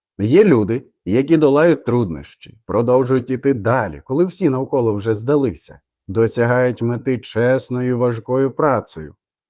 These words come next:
Ось ними ми захоплюємось, бо вони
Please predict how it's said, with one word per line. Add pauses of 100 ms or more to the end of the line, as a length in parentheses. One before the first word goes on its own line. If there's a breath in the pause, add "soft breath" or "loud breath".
(580)
Ось
ними
ми
захоплюємось,
бо
вони